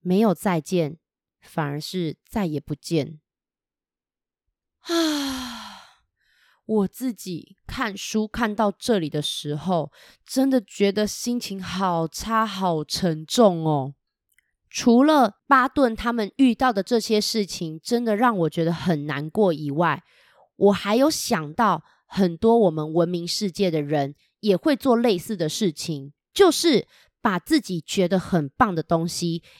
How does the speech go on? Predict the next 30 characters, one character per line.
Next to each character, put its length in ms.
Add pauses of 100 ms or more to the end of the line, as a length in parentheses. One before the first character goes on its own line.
(120)
硬 260
要 300 (180)
拿 200
给 160
别 280
人， 320
硬 180
要 160
别 240
人 300
照 240
着 160
你 120
这 140
样 160
做。 320 (460)
但 140
其 240
实 340 (200)
我 160
们 120
自 140
己 80
觉 160
得 100
很 220
棒 220
的 40
东 200
西， 320